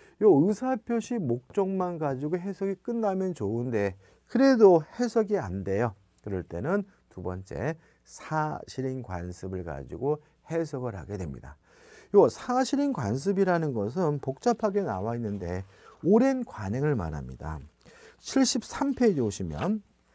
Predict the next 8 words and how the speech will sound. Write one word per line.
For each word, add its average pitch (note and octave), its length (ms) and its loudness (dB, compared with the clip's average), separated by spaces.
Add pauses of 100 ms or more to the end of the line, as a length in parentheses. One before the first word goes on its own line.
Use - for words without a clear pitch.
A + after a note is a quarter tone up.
(300)
내용이 A#2 300 0
나와 E2+ 220 -6
있는데 G2+ 380 -6 (440)
단순한 A#3+ 680 0
오랜 E3 380 0
관행은 G#2+ 640 -6 (220)
사실인 F#3 800 -4
관습이고요. F#2+ 880 -8